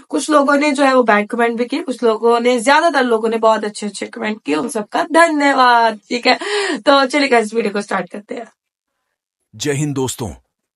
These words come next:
Speaker 2: दोस्तों, भारत के सात सबसे खतरनाक कमांडो फोर्सेस कौन से हैं? भारत की रक्षा करने के लिए भारतीय सेना में कई खतरनाक कमांडो की फोर्स हैं, जो पलक झपकते ही दुश्मन का खात्मा कर देती हैं।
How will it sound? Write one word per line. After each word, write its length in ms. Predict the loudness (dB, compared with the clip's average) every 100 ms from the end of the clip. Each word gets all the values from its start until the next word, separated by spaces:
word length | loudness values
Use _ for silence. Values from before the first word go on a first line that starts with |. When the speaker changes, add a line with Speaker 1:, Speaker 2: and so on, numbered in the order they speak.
| -10
Speaker 2:
दोस्तों, 580 | -6 -4 -2 -2 -2 -4 -6
भारत 320 | -2 -2 -2
के 120 | -8
सात 340 | -6 -4 -4 -4
सबसे 340 | -10 -6 -8
खतरनाक 560 | -8 -8 -6 -6 -6 -6
कमांडो 360 | -6 -6 -6 -6
फोर्सेस 460 | -6 -10 -10 -12
कौन 240 | -8 -8 -8
से 180 | -12
हैं? 180 | -14 -16 _ _ _ _
भारत 340 | -8 -4 -4 -6
की 120 | -8
रक्षा 300 | -8 -8 -8
करने 320 | -8 -10 -10
के 140 | -10
लिए 340 | -8 -4 -4 -8 _ _
भारतीय 420 | -6 -6 -4 -6 -4
सेना 320 | -6 -6 -4
में 140 | -6 -4
कई 180 | -2 -2
खतरनाक 520 | -4 -8 -6 -6 -6
कमांडो 380 | -6 -6 -4 -6
की 120 | -8
फोर्स 400 | -10 -8 -8 -10
हैं, 160 | -16 -16 _ _ _
जो 80 | -6
पलक 280 | -4 -4 -4
झपकते 440 | -10 -10 -10 -6
ही 200 | -6 -6
दुश्मन 380 | -6 -8 -6 -6
का 120 | -8
खात्मा 440 | -6 -6 -4 -6 -6
कर 160 | -8
देती 300 | -10 -12 -12
हैं। 180 | -14